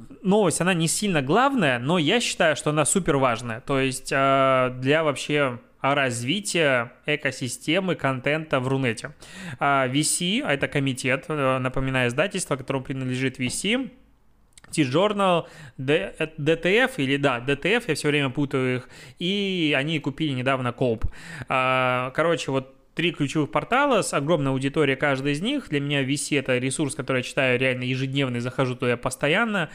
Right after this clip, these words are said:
Они протестировали это на D T F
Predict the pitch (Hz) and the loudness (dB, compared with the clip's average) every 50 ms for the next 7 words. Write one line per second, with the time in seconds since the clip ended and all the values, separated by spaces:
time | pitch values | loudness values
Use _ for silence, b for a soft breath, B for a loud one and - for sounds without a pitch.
0 | B 175 170 143 B 147 139 147 156 175 196 190 180 151 131 127 - 143 135 131 | B -14 -12 -8 B -2 -2 -2 0 0 0 2 2 0 0 -2 -2 -2 -2 -2
1 | - 156 147 - - 175 165 160 143 135 135 135 135 - 127 127 127 127 123 131 | -2 -6 -6 -2 0 0 0 2 2 2 2 2 0 -2 -2 -2 -2 -2 0 0
2 | 139 135 139 - 139 147 - - - 208 262 277 | 0 0 0 0 -2 -2 -2 0 0 0 0 0